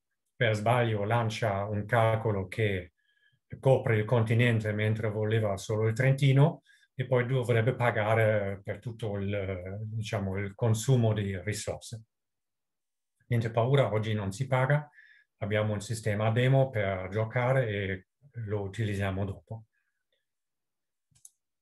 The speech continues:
Ok, ehm, un po' più in dettaglio come funziona. Allora, ci sono due modalità per, eh, salvare i dati,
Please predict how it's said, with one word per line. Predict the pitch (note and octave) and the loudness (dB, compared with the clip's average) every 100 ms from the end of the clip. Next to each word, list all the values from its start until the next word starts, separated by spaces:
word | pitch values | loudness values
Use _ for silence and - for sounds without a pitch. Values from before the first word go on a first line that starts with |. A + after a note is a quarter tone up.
| _ _ | _ _
Ok, | D#3+ - D#2+ - _ _ - | -2 -2 -4 -8 _ _ 4
ehm, | C#3+ C#3+ C#3+ C#3 C#3 - _ _ _ _ | 8 10 10 8 6 -4 _ _ _ _
un | C3+ A2+ | -6 2
po' | C#3+ | 2
più | C#3 D3+ A#2 | 4 2 2
in | A2 | 2
dettaglio | A2+ C#3+ E3 E3+ C#3 G#2+ - | 4 4 4 4 6 2 0
come | C#3+ B2+ | -2 -2
funziona. | A2+ C#3 C3+ D3 A#2+ G2 F#2 | 0 0 2 2 2 0 -4
Allora, | A#2 B2 B2+ A2 G2+ A2 | 0 2 2 2 -2 -4
ci | - C3 | -4 0
sono | E3 D3 C3 | 4 6 6
due | B2 C#3+ C3+ | 6 6 6
modalità | C3 B2+ B2 A#2+ A#2 C#3 A#2+ G2 | 6 4 2 2 0 0 0 0
per, | A2 G2+ - - D3 | -4 -4 -8 -12 -6
eh, | A2 G2+ | -4 -4
salvare | - A#2+ A2+ A#2 A2 G#2+ | 0 2 2 2 2 0
i | |
dati, | A2 A2+ A2+ C#3 F#3+ | 2 2 2 0 -2